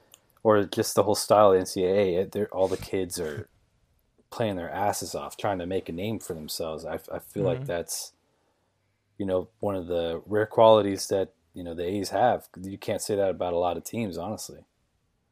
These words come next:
Speaker 2: Yeah. Um, so then what's your favorite moment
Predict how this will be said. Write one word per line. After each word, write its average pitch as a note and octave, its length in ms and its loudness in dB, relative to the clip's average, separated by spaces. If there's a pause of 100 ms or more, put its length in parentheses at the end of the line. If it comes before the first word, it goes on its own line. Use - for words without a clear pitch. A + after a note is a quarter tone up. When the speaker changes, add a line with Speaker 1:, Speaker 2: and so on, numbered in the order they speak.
Speaker 2:
Yeah. B2+ 280 -4 (720)
Um, C#3+ 540 2 (260)
so - 140 -10
then D3 160 -2
what's D3 160 2
your D3 100 -4
favorite C#3 280 0
moment C3 420 -4